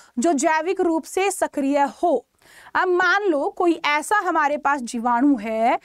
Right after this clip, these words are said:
जो कि, एक ऐसा जीवाणु जो कि हमारे शरीर में क्या करता है, जो कि हमारे शरीर के अंदर हमारी प्रतिरक्षा, जो हमारी इम्यूनिटी, जो हमारी प्रतिरोध, अ, प्रतिरक्षी क्षमता है,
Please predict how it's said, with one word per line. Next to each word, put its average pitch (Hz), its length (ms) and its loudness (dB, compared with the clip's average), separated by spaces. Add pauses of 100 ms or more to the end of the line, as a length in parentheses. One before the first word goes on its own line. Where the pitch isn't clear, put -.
(340)
जो 311 360 2
कि, 403 260 -2 (200)
एक 254 200 -2
ऐसा 269 320 2
जीवाणु 277 520 0
जो 294 280 2
कि 339 180 -2
हमारे 277 460 0
शरीर 277 420 -2
में 285 180 0
क्या 311 200 0
करता 330 300 -4
है, 320 320 0 (440)
जो 381 360 2
कि 403 180 2
हमारे 349 480 0
शरीर 330 340 -2
के 349 140 0
अंदर 262 360 0
हमारी 294 380 0
प्रतिरक्षा, 339 600 0
जो 262 120 -4
हमारी 285 280 0
इम्यूनिटी, 330 580 0
जो 277 120 0
हमारी 294 160 0
प्रतिरोध, 311 560 -4
अ, 262 140 0
प्रतिरक्षी 311 600 -2
क्षमता 285 460 0
है, 277 220 0